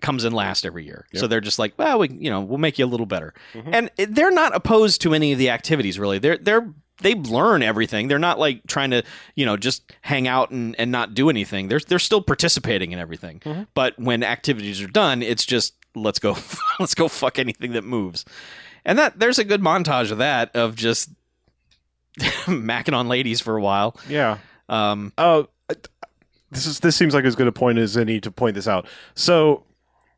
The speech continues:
Speaker 2: I, I think possibly by virtue of being from two thousand nine,
Speaker 1: Uh-huh.
Speaker 2: um, just, like, climate changing, you know, obviously this is not a nineties or even eighties movie.
Speaker 1: Right.
Speaker 2: Um, there, there's a lot of, like,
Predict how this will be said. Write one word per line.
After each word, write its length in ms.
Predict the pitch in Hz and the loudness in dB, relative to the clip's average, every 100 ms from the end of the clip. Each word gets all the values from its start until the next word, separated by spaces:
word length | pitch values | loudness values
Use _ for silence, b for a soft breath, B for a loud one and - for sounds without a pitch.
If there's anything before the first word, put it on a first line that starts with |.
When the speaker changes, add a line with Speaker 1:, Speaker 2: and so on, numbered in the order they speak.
| _ _ _ _ _ _ _ - | _ _ _ _ _ _ _ -4
Speaker 2:
I, 120 | - 151 | 0 2
I 60 | 151 | 4
think 260 | 190 185 - _ _ _ _ - | 4 2 -8 _ _ _ _ -8
possibly 420 | - 156 170 156 | 0 0 4 2
by 160 | 139 123 | 4 4
virtue 340 | 117 117 113 | 4 2 2
of 80 | 101 | 2
being 240 | 117 104 | 0 0
from 160 | - 98 | -2 -4
two 100 | 110 | 0
thousand 300 | 104 95 92 | 0 0 -2
nine, 320 | 87 80 82 | -4 -4 -4
Speaker 1:
Uh-huh. 240 | 127 120 123 _ | -4 -2 -4 _
Speaker 2:
um, 340 | 107 101 90 90 | -2 0 0 -4
just, 300 | 117 - - | -6 -6 -2
like, 200 | 117 101 - | -2 -2 -4
climate 420 | - 113 110 - | 0 2 2 0
changing, 460 | - 127 107 104 95 | 2 2 2 0 0
you 60 | |
know, 80 | 95 | 0
obviously 320 | 92 95 107 101 | 0 -2 -4 -4
this 200 | 101 101 | -6 -6
is 120 | 95 | -4
not 180 | 101 104 | -2 0
a 100 | 98 | -2
nineties 400 | 92 104 101 95 | 0 0 0 -2
or 80 | 92 | -4
even 220 | 101 90 | -4 -4
eighties 380 | 90 98 90 101 | -4 -4 -4 -4
movie. 340 | 98 87 82 - | -6 -4 -8 -2
Speaker 1:
Right. 180 | 110 107 - | -2 -2 -6
Speaker 2:
Um, 480 | - 117 110 101 95 - _ _ _ _ - | 0 2 2 0 -6 -14 _ _ _ _ 2
there, 320 | 139 143 - _ _ _ 117 _ | 4 4 0 _ _ _ -20 _
there's 240 | 139 131 131 | 2 4 4
a 40 | |
lot 300 | 123 131 139 | 4 6 4
of, 220 | 131 110 _ - | 2 0 _ 0
like, 240 | 139 123 | 2 4